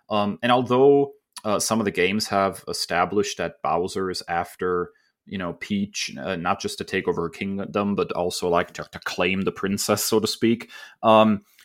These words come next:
you know, they're always really weird and coy about, like, the relationship between Mario and Peach. Like, is this something romantic? Is it just a close friendship? Like, she invi-, in,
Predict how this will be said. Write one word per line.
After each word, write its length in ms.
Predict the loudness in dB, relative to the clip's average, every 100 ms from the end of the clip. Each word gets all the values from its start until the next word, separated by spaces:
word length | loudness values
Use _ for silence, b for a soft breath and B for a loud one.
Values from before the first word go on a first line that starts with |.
| b
you 80 | 2
know, 120 | 4
they're 200 | 4 2
always 340 | 0 0 -2
really 280 | 2 4 4
weird 580 | 2 2 2 4 2 2
and 160 | 0 -6
coy 460 | -2 0 2 2
about, 280 | 2 0 2
like, 200 | -2 -2
the 80 | -4
relationship 640 | -4 -4 -4 -8 -8 -8
between 300 | -8 -8 -6
Mario 400 | -2 0 2 0
and 140 | -2
Peach. 400 | -6 -4 -4 -2
Like, 140 | -4 -4
is 120 | -6
this 160 | -6 -4
something 300 | -6 -6 -6
romantic? 560 | -4 -2 -2 -2 -4
Is 100 | -4
it 60 | -6
just 180 | -10 -10
a 40 |
close 280 | -6 -6 -4
friendship? 600 | -2 -2 0 0 -2 -4 B B B
Like, 120 | 0
she 160 | 0
invi-, 260 | -2 -4 -4 -2
in, 280 | -2 -4